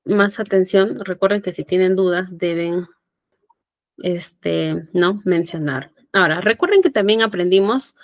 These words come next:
la parte afirmativa, la parte negativa y la parte interrogativa. Solo para hacer énfasis, recordar que cuando hablamos en afirmativo, debe estar el sujeto, el verbo to be,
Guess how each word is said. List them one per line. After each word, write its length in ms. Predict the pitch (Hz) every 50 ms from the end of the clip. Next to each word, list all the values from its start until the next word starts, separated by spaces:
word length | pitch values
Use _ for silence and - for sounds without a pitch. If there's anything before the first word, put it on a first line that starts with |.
| - - - _ -
la 200 | 185 180 180 -
parte 260 | 190 185 185 - 202
afirmativa, 720 | 196 - 208 185 180 170 170 - - 214 208 208 214 208
la 140 | 190 170 170
parte 280 | - 170 - - 185
negativa 640 | 180 180 175 175 170 175 - - 214 208 185 202 202 -
y 120 | 196 185
la 120 | 170 156
parte 380 | 156 - 180 175 170 160 - 180
interrogativa. 840 | 170 170 160 165 156 - 156 151 147 143 - - - - - 160 - -
Solo 320 | - - 233 247 247 214
para 160 | - 156 156
hacer 240 | 160 - - 185 180
énfasis, 600 | 185 196 196 - 202 196 - 247 254 - - -
recordar 520 | - 175 165 - 170 170 180 190 214 247 - _ - - - - _
que 100 | - 185
cuando 240 | - 190 185 185 180
hablamos 440 | 180 208 233 247 254 254 254 -
en 100 | 233 214
afirmativo, 840 | 208 208 208 254 247 226 208 196 190 - 254 233 220 208 247 269 269 _ _ - - - _ -
debe 240 | 185 190 202 190 196
estar 200 | 185 - 202 190 180
el 100 | 175 175
sujeto, 720 | - - 165 - - 247 254 254 _ - 202 220 254 247 - - -
el 160 | 190 175 165
verbo 280 | 175 175 170 175 190 190
to 140 | - 226
be, 180 | 208 247 277 311